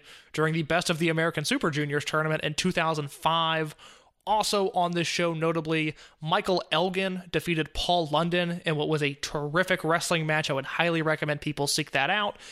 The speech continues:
And then the Young Bucks match, where they were on the losing end of a three-way tag with A C H and Tadarius Thomas and the C N C Wrestle Factory of Caprice Coleman and Cedric Alexander. But, Mike, that was not all.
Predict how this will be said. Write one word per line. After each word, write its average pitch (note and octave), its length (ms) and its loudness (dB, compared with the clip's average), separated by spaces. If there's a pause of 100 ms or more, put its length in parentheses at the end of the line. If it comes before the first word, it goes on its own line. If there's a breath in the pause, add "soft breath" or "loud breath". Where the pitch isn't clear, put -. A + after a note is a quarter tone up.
(340 loud breath)
And G#3 240 0
then G#3+ 180 0
the G3+ 100 0
Young E3+ 280 0
Bucks D#3 320 0
match, D3+ 360 0 (260 loud breath)
where D#3+ 180 2
they E3 160 2
were E3+ 240 2
on D#3 140 0
the D3 120 -4
losing E3+ 560 0 (100)
end D#3 300 0
of D3+ 300 0
a D3+ 80 0
three-way D#3 520 0
tag C#3+ 540 0 (260 loud breath)
with D3 220 2
A F3+ 140 0
C - 160 0
H D#3 180 0
and C#3+ 80 -6
Tadarius C#3+ 460 -2
Thomas D3 500 -2 (260 loud breath)
and D#3 140 0
the D3+ 100 0
C D#3+ 300 0
N D#3 80 0
C D3+ 220 -2
Wrestle C#3+ 320 0
Factory C#3 640 -2 (240 loud breath)
of D3+ 180 0
Caprice - 420 0
Coleman C#3+ 520 -2
and D3+ 100 0
Cedric C#3+ 360 -2
Alexander. C#3+ 760 0 (400 loud breath)
But, E3 140 0
Mike, F3 160 2
that D#3 180 0
was C#3+ 140 -2
not C3 180 0
all. B2+ 460 -2